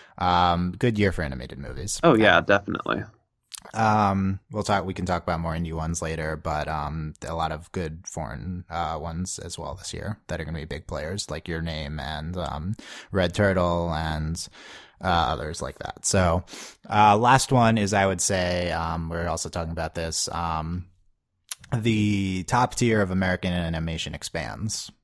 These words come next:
Speaker 1: is, is what I would say is, is my
Speaker 2: Yeah.
Speaker 1: last big headline. So coming again, like, coming into twenty sixteen, what was the top tier of animation in America?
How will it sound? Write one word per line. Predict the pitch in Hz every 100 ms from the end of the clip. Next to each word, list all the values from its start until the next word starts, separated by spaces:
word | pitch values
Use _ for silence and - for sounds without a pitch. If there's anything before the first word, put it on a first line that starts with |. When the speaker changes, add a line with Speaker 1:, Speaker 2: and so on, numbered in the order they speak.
| _ -
Speaker 1:
is, | 78 78
is | 69 -
what | -
I | 92
would | -
say | - - 98 -
is, | 90 85
is | 82 85 -
my | 90
Speaker 2:
Yeah. | 170 175
Speaker 1:
last | 180 -
big | -
headline. | - 82 69 90
So | - 110 101
coming | 92 123 127 127
again, | 110 98 90 90
like, | 92 85 -
coming | - 113 110
into | 117 107
twenty | 101 90
sixteen, | - 85 - 85 85 92 - - - -
what | - 104 107
was | 92 90
the | 95
top | 98 87
tier | - 90
of | 85
animation | 85 82 82 - 85 80 80
in | 87 85
America? | 82 80 78 80 80